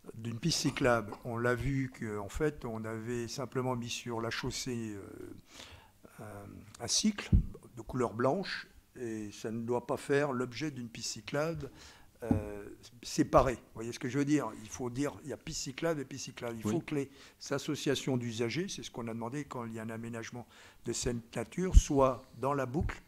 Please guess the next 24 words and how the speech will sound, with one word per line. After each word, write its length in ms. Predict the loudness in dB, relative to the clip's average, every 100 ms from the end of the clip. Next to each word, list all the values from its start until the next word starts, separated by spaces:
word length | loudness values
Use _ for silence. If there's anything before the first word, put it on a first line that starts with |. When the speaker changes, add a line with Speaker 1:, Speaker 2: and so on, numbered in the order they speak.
| -20 -18
Speaker 1:
puisqu'il 240 | -8 -4
y 20 |
a 20 | -2
eu 40 |
un 100 | 0
engagement 540 | 2 4 4 2 0 0
lors 380 | -2 -4 -6 -12
d'une 320 | -14 -12 -12 -12
rencontre 500 | -8 -8 -8 -12 -12
avec 200 | -14 -12
le 120 | -14
directeur 500 | -12 -14 -12 -12 -12 -14 -20 -20 -20 -20 -12
des 60 | -6
services 280 | -2 -2 -2
techniques, 380 | -8 -8 -10 -10
je 80 |
crois 120 | -12 -14
son 140 | -12
prédécesseur, 680 | -10 -10 -8 -10 -6 -4 -4
mais 80 |
je 100 | -6
pense 220 | -10 -10 -10
que 120 | -10
le 180 | -10